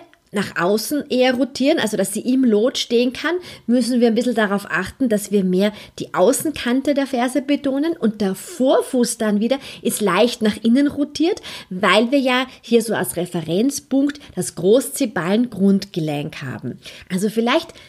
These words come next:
hast du jetzt so das vor deinem, den Körper vor deinem geistigen Auge oder stellst dich jetzt gerade vor dem Spiegel und schaust dir vielleicht einmal so an, wie das bei dir aussieht.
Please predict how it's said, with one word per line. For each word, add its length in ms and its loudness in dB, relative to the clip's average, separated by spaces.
hast 380 0
du 60 4
jetzt 600 2
so 300 6
das 260 0
vor 300 0
deinem, 580 2
den 180 -6
Körper 460 0
vor 180 2
deinem 380 -4
geistigen 680 -2
Auge 320 2
oder 140 0
stellst 480 -2
dich 100 -6
jetzt 240 -8
gerade 280 -6
vor 180 -6
dem 140 -6
Spiegel 500 0
und 300 -2
schaust 520 2
dir 120 4
vielleicht 500 0
einmal 340 2
so 240 -4
an, 240 -4
wie 100 -2
das 180 -4
bei 140 -4
dir 320 -6
aussieht. 600 -2